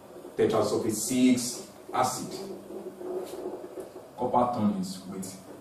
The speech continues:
tetrasulfate six acid, where copper sulfate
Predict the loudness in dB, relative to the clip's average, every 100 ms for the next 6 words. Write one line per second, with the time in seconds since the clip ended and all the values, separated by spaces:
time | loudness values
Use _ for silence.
0 | -6 2 2 4 4 6 4 2 -2 -2
1 | -2 -2 -6 -6 -2 2 2 2 -4 -10
2 | -14 -18 -18 -16 -18 -6 -2 -2 -2 -10
3 | -12 -16 -18 -16 -16 -16 -16 -8 0 6
4 | 8 8 6 -8 -14 -16 -18 -20 -20 -20
5 | -18 -18 -20 -20 -20 -20 -20 -20 -20 -20
6 | -20 -20 -20 -20 -20 -20 -20 -10 2 2
7 | 6 8 8 6 0 -6 -18 -18 -18 -18
8 | -20 -20 -20 -20 -18 -8 0 2 0 -4
9 | -4 -6 -12